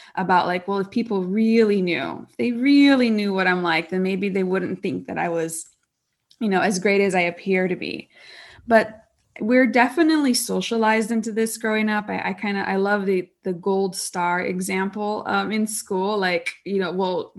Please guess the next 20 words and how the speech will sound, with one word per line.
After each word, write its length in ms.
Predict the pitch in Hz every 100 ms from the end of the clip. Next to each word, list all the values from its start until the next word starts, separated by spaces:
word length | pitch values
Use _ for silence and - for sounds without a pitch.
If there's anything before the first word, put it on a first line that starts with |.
| -
she 280 | - - 269
got 160 | 247 190
a 60 |
gold 260 | 190 185 185
star. 340 | - 185 175
Where's 280 | 175 202 208
your 220 | 202 240
gold 260 | 202 180 160
star?" 440 | - 180 170 170 - - - - - -
And 180 | 208 208
it 160 | 196 202
creates 360 | - 233 214 214
that 140 | 220
sense 300 | - 202 190
of 140 | 190 190
comparison 920 | 190 185 196 185 185 - 190 180 175
and 340 | 175 175 170
competition. 880 | 180 180 175 160 208 190 - 170 135 _ - - - -
And 140 | - 208
so 120 | 233